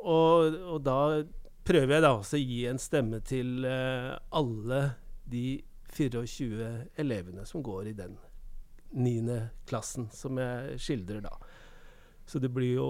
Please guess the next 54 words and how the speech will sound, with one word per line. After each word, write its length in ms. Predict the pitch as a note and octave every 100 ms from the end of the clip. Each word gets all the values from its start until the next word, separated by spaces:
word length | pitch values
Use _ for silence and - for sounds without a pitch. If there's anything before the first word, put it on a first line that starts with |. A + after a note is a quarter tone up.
| C#3 C#3
eh, 300 | C#3 - -
og 160 | C3
det 240 | C3+ C3 -
kan 160 | B2
jo 140 | C3+ C3
også 160 | F3
ses 200 | - C3
på 140 | - A2+
som 100 | A#2+
en 60 |
slags 240 | A#2+ B2 -
novellesamling, 720 | C#3 C3+ G#2+ A2 A#2+ D#3+ D3
ikke 140 | C3
sant? 220 | E3 A#3 D3
Altså 220 | C3+ C3+
hvor 120 | C3+
hver 300 | B2+ A#2+ A#2 A2+
novelle 400 | B2 B2+ A2+ A#2+
har 240 | A2 A#2 A#2 - - -
en 180 | B2 A2+
av 120 | A#2+
de 80 | B2+
fireogtjue 420 | D3+ A#2+ A2 B2
som 160 | - B2
hovedperson, 600 | A#2+ A2+ - B2 F3 F#3+
og 80 | D3+
hvor 100 | C3
de 60 | B2
går 220 | C3 A#2
inn 120 | A2 B2+
og 100 | A2+
ut 200 | A2 A2+
av 80 | A2+
hverandres 720 | B2 A#2+ A2 A#2+ - - - -
fortellinger. 480 | C3 A#2 G2+ C#3 C3+ - - - - - - - - - -
Så 120 | -
jeg 60 | D3+
tror 100 | C#3+
ikke 140 | B2+
jeg 40 | A#2+
kunne 180 | C#3 E3+
skrive 400 | - F#3+ C#3+ C3+
den 220 | C3+ C#3
uten 400 | E3+ B2 - A#2+
å 120 | A#2+ A#2
ha 60 |
jobbet 260 | B2+ A#2 A#2
som 120 | C#3 B2+
lærer, 260 | A2+ A#2+
nei. 140 | E3 B2+ - - - - - - - -
Det 120 | D#3
tror 120 | A#2+
jeg 80 | F#2
ikke. 160 | -